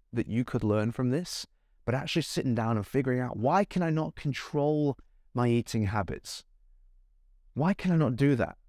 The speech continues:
That's messed up. I should be able to do this. Why can I not do it?" And, and ask, ask yourself that question, not with you putting yourself down or feeling bad about the fact that you can't do it,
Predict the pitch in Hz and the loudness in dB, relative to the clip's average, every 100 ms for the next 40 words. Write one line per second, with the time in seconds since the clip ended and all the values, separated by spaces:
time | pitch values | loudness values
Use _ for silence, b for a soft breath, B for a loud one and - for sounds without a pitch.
0 | - 151 156 147 180 - 160 135 - 131 | -12 -4 0 2 2 0 0 0 0 -6
1 | - 220 170 185 175 170 147 131 180 156 | -2 -2 0 0 0 -2 -4 0 0 -2
2 | - - - 117 127 175 - 160 156 135 | -6 -10 -8 -2 0 0 -2 -2 -2 0
3 | 151 101 156 156 160 214 - 233 - 220 | 0 2 0 -2 0 0 0 -2 0 -2
4 | - - 208 - 143 - 165 - 135 - | -2 0 2 2 -2 -2 -2 -2 -4 -6
5 | _ _ _ - 170 226 196 214 - 156 | _ _ _ -6 -2 0 0 -2 -2 0
6 | 170 156 - - 170 135 - 123 - 127 | 0 0 -4 -2 -2 -2 0 -2 -2 -2
7 | 156 127 - 143 123 104 123 143 131 117 | 0 -2 -2 -2 -2 0 2 2 4 2
8 | - 110 113 117 107 110 107 98 104 98 | 2 -2 -2 0 -2 -2 -2 0 0 -2
9 | - | -4